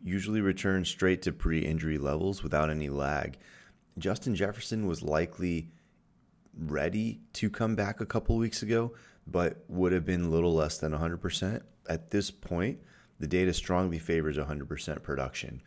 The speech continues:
Now, the key here is really re-injury risk, and I think that's why they've held him out so long as well. So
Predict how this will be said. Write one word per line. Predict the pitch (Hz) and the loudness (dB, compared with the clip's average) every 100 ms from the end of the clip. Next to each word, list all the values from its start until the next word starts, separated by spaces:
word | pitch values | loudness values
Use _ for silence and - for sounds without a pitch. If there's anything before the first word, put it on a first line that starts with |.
| - - _ _ | -20 -20 _ _
Now, | 85 | -4
the | 95 | -2
key | 104 - 156 | -2 -2 -4
here | 127 104 101 | 0 0 0
is | - 85 71 | -2 -6 -6
really | 76 85 92 | -2 2 2
re-injury | 80 76 85 76 82 80 76 | 0 0 -2 -2 -4 -2 -2
risk, | 71 80 - | 0 0 -2
and | 71 | -8
I | 73 | -6
think | 98 92 | -6 -4
that's | - 78 80 | -2 -2 -2
why | 69 69 69 76 | -6 -4 0 0
they've | 71 71 67 62 - - _ | -2 -4 -4 -8 -16 -20 _
held | - 82 85 | -4 -2 -2
him | - 80 - | -2 -4 -4
out | 69 78 | -6 -6
so | - - 80 | -6 -4 -2
long | 71 67 67 82 | -2 -6 -6 -6
as | 71 64 | -6 -6
well. | 69 71 117 - - - - _ - | -4 -2 -4 -10 -20 -20 -20 _ -14
So | - 98 98 92 | -4 0 2 0